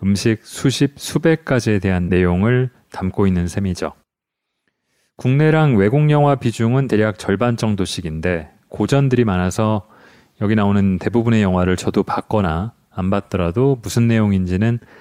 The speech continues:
아는 것들이 많이 나와서 또 반가웠습니다. 그런데 음식과는 연결지어 본 적이 없다 보니까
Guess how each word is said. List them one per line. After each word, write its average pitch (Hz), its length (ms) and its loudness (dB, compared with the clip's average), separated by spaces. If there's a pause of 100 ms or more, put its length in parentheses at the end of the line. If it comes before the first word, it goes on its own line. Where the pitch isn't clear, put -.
아는 110 300 0
것들이 85 520 -4 (580)
많이 90 180 0
나와서 78 400 -4
또 104 140 -2
반가웠습니다. 80 840 -4 (340)
그런데 90 480 -4 (560)
음식과는 123 540 -2
연결지어 120 520 2
본 101 160 -2
적이 92 200 -4
없다 80 280 -6
보니까 80 560 -8